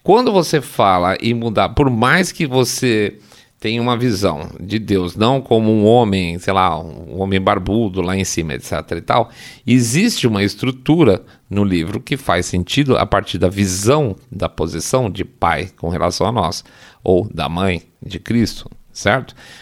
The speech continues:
Quando você desestrutura isso, você está desestruturando a própria estrutura da igreja. E isso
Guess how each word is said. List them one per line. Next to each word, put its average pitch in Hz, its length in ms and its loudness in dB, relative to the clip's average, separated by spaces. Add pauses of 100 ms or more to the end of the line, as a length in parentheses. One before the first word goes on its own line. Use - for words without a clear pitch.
(360)
Quando 240 220 0
você 170 360 4 (280)
desestrutura 147 1400 2
isso, 135 260 2
você 117 260 0
está 101 320 2
desestruturando 113 1080 0
a 98 40 -6
própria 98 480 2 (340)
estrutura 117 840 2 (220)
da 117 140 2
igreja. 131 540 2 (640)
E 117 180 6
isso 123 260 2